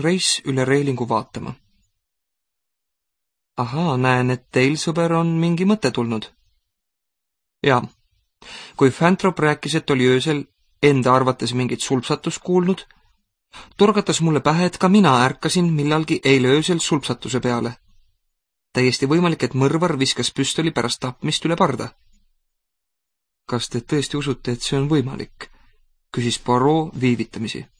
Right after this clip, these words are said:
Reis kehitas õlgu. „See on ainult oletus. Pealegi ei olnud püstolit kajutis.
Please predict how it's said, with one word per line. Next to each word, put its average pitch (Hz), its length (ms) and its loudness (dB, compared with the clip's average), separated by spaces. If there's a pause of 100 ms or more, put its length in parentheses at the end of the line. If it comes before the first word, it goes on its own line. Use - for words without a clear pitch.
(920)
Reis 127 240 0
kehitas 120 400 -4
õlgu. - 300 -8 (1120)
„See 117 220 -2
on 127 120 2
ainult 139 300 0
oletus. - 440 -4 (880)
Pealegi 135 360 4
ei 139 60 6
olnud 139 300 2
püstolit 151 480 -2
kajutis. - 640 -2